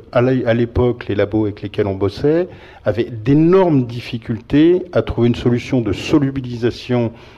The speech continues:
de la testostérone pour qu'elle passe à travers le derme et qu'elle rejoigne le plasma.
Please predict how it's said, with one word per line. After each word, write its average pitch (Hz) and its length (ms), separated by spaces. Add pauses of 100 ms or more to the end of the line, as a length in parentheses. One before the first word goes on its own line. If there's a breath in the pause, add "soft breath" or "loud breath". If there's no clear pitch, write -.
(140 loud breath)
de 107 720
la 101 100
testostérone 107 800
pour - 240
qu'elle 98 160
passe - 300
à 110 40
travers 101 320
le 98 120
derme 120 340
et 98 80
qu'elle 101 200
rejoigne 101 340
le 107 80
plasma. 92 420